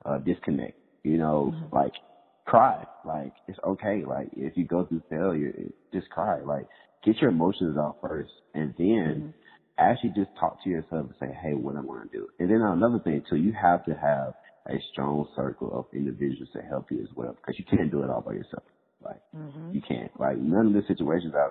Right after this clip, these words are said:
Speaker 1: failed, I didn't do it by myself. I had multiple individuals that was giving me words of wisdom or advice or motivation to say, "Hey, Archie,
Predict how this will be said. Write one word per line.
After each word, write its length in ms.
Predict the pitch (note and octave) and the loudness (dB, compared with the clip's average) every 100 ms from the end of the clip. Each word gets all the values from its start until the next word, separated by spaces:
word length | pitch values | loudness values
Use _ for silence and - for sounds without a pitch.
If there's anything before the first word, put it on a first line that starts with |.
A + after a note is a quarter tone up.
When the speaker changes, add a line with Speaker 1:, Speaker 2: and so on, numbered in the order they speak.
| - | 0
Speaker 1:
failed, 380 | E2+ E2+ F2+ G2+ - _ _ | 2 4 2 -2 -10 _ _
I 120 | - E2+ | 0 2
didn't 160 | C#2+ | 2
do 140 | D#2 D2 | 2 2
it 60 | |
by 80 | B1+ | 0
myself. 400 | B1+ - - - _ _ | -2 -4 -6 -8 _ _
I 100 | D2+ | 2
had 400 | D#2+ E2+ C#2+ A#1 | 4 2 2 0
multiple 500 | D#2 D#2 E2+ - D#2 | 0 2 2 0 -6
individuals 680 | - D2 C2+ C#2+ C#2 C2+ B1 | -2 -2 -2 -4 -2 -4 -6
that 140 | A#1+ B1 | -8 -8
was 120 | - - | -8 -2
giving 200 | D2 D2 | 0 2
me 100 | C#2 | 0
words 340 | B1+ C2+ C#2 | -2 -2 -2
of 140 | C2+ B1+ _ _ _ - | -4 -8 _ _ _ -2
wisdom 460 | D2 D2+ C#2+ C#2 | 0 2 0 -2
or 140 | C2+ C#2+ C2+ | -2 -2 -2
advice 460 | B1+ C2+ C2+ C#2 - - | 2 2 2 -2 -6 -12
or 140 | B1 | -8
motivation 720 | B1+ C#2 C2+ - C#2+ D#2 - C2 | -4 -2 -4 -2 -2 -2 -2 -6
to 80 | - | -6
say, 140 | B1 B1 | -8 -6
"Hey, 200 | D#2 D2 | -4 -2
Archie, 480 | - A#1+ - B1 | -4 -6 -6 -8